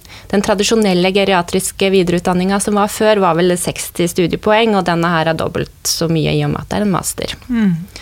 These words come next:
Speaker 1: Ehm,
Speaker 2: Hva gjør dere?
Speaker 1: nei, det som vi kanskje gjør mest,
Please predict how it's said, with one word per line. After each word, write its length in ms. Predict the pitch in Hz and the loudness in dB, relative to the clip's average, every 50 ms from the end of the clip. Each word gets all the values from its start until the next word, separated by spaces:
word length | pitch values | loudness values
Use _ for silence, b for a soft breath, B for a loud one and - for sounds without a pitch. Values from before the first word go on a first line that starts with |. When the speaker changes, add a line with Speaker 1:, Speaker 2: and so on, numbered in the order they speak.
| B B B B B B B B B B B B B B B B B B B B B B B - - | B B B B B B B B B B B B B B B B B B B B B B B -8 -4
Speaker 1:
Ehm, 800 | 202 190 190 190 190 190 190 190 185 185 190 190 190 190 - - - - - - - - - - - - - - - - - - - - - - | -2 0 2 2 2 2 2 2 2 2 2 2 0 0 0 -2 -6 -10 -20 -20 -20 -20 -20 -20 -20 -20 -20 -20 -20 -20 -20 -20 -20 -16 -12 -6
Speaker 2:
Hva 160 | - 190 202 220 | -2 2 2 4
gjør 240 | 220 196 170 160 156 | 4 4 4 4 2
dere? 200 | 165 175 240 403 - - - - - | 2 2 0 -2 -4 -8 -20 -10 -4
Speaker 1:
nei, 240 | - 185 202 220 233 226 - - - | -2 0 2 2 0 0 -4 -6 -6
det 440 | 214 202 214 226 220 220 220 226 226 | -2 0 2 4 6 6 6 4 4
som 240 | - - 254 247 240 | 2 2 2 4 4
vi 120 | 240 247 | 4 4
kanskje 480 | 247 254 233 220 202 - - - 226 226 220 | 2 2 0 0 0 0 0 2 2 4 4
gjør 360 | 214 208 202 208 208 208 - - - 220 220 220 | 4 4 4 4 2 0 0 -2 -2 0 2 2
mest, 420 | 214 196 - - - - - - | 2 0 -2 -4 -4 -6 -6 -10